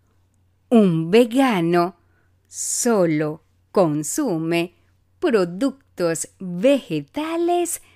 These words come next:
de forma estricta. Los veganos no consumen ni utilizan ningún producto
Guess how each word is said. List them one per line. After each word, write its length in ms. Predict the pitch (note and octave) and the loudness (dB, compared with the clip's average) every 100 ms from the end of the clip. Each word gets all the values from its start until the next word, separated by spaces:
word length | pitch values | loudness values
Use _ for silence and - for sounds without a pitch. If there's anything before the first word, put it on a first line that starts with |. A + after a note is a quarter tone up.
| _ | _
de 300 | G3 F#3+ E3+ | -4 2 2
forma 840 | C#3 - - D4+ D#4+ D#4+ D4 D#4+ D#4+ _ _ _ - | 0 -10 -4 -2 0 0 0 0 -4 _ _ _ -4
estricta. 1400 | E4+ F4 E4+ - _ - G#3 F#3 - _ _ F3+ D#3+ E3+ _ _ _ _ _ _ _ _ _ | 0 0 -2 -6 _ -6 -2 -2 -4 _ _ -4 -4 -6 _ _ _ _ _ _ _ _ _
Los 600 | C4 B3 A#3+ F#3+ E3 - | 2 4 6 6 4 0
veganos 1120 | F#3 F3+ F3+ E3 A#3+ B3 F3+ F3 F3 E3+ E3+ - _ _ _ - | -2 4 4 6 4 4 2 2 2 2 -2 -8 _ _ _ -8
no 640 | E3 E3+ F#3+ C#4 F4+ G4 _ _ | -4 0 2 4 2 -2 _ _
consumen 1300 | A3+ F3 E3 D#3+ - E4 B3+ D#3+ D#3+ E3+ E3 D#3+ - _ _ _ | 0 0 0 -4 -4 -2 0 0 -2 0 0 -2 -6 _ _ _
ni 460 | G3 A3+ G#3 D#3 _ _ _ - | 2 4 4 0 _ _ _ -2
utilizan 1300 | D#4 A3+ - F#3+ F3 B3+ D4+ B3+ - F3 D#3+ D3+ - - | 0 0 -4 -6 -4 -6 -8 -8 -6 -2 -2 -4 -8 -4
ningún 1300 | C#4+ D4 D4 C4 A3 F#3 F3+ D#3+ F#3 E4 B3 F#3 D#3+ | 2 6 6 6 4 2 0 -2 4 6 6 2 -2
producto 1160 | - E3+ E3+ F#3 E4+ - _ _ F3 E3+ E3+ | -4 -2 -2 0 -2 -2 _ _ -2 -2 -2